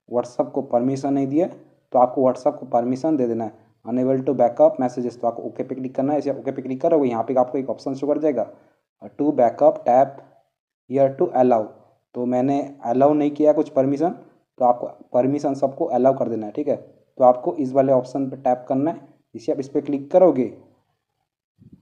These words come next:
यहाँ पे एक ऑप्शन आ जाएगा to backup your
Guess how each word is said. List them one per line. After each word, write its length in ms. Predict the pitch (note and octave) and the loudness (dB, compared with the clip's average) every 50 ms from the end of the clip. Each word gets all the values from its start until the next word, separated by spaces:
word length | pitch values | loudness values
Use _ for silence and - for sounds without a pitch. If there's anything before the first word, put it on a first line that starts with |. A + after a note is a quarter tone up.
| _ _ _ _ _ - | _ _ _ _ _ -4
यहाँ 160 | A#2+ B2+ B2+ | -2 0 0
पे 80 | - D3 | 2 2
एक 60 | B2+ | 2
ऑप्शन 280 | C3+ C3 - D3+ D3 | 0 0 0 0 2
आ 100 | D3+ D#3 | 4 4
जाएगा 320 | D#3 D#3 D#3+ C#3+ C3+ C3 - | 4 4 4 2 2 0 0
to 100 | D3+ C#3 | -2 0
backup 520 | B2+ B2 B2 B2 - - D3+ D3+ - - - | 2 4 2 4 4 4 4 4 4 0 -6
your 180 | C3 C3+ C#3 | -4 -2 -2